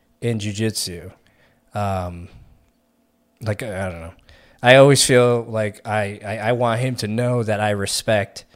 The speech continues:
his game. And, uh, I, I'm, I'm thankful for those lessons. Same with all the, I got to roll with all the upper belts today, and that was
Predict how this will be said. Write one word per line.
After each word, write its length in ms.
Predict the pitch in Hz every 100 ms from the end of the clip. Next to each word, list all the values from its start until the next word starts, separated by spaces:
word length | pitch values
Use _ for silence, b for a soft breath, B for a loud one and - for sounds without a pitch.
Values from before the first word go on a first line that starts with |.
| b b b
his 280 | 113 95
game. 560 | - 107 104 98 92 87 - b b b b b _
And, 360 | - 98 92 92
uh, 360 | 92 85 82 82
I, 280 | 101 104 107
I'm, 100 | 101
I'm 180 | 104 95
thankful 480 | 127 185 196 -
for 180 | 113 117
those 240 | 107 98 95
lessons. 540 | 127 143 - 98 87
Same 240 | - 185
with 180 | 226 226
all 160 | 131 127
the, 140 | 110
I 160 | 120 120
got 160 | 156
to 80 | 147
roll 160 | 127 127
with 160 | 120
all 140 | 120 113
the 60 |
upper 340 | 110 127 131 123
belts 320 | 107 104 -
today, 340 | - 107 104
and 120 | 98 104
that 80 |
was 240 | 127 110